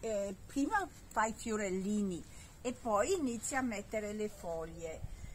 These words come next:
Stavo guardando se trovavo qualche foglia da far vedere, anche se secca, del frassino. Vediamo se riesco a togliere questa. Ecco qua.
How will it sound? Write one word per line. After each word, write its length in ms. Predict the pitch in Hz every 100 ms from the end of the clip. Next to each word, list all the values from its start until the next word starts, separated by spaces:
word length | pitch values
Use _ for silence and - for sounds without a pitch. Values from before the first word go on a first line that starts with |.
| - -
Stavo 400 | - 240 277 285
guardando 640 | 226 220 202 185 262 302
se 200 | - 214
trovavo 520 | 226 202 175 175 220 208
qualche 360 | 196 180 180 190
foglia 440 | - 165 190 220 220
da 120 | 190
far 240 | - 143 190
vedere, 480 | 175 156 175 208 214
anche 340 | 170 214 208
se 200 | - 196
secca, 640 | - - 165 180 - 262 294
del 200 | 233 185 -
frassino. 880 | 196 151 147 - - 233 240 262 - - - - -
Vediamo 560 | 208 214 165 147 180
se 180 | - 226
riesco 480 | 220 208 202 - 226
a 40 | 214
togliere 480 | 214 208 220 214 214 -
questa. 640 | 214 151 - - 165 156 208 - - - - - - - - - - - - - - - - - - - - - - - - - - - - - - - -
Ecco 160 | 214 - -
qua. 200 | -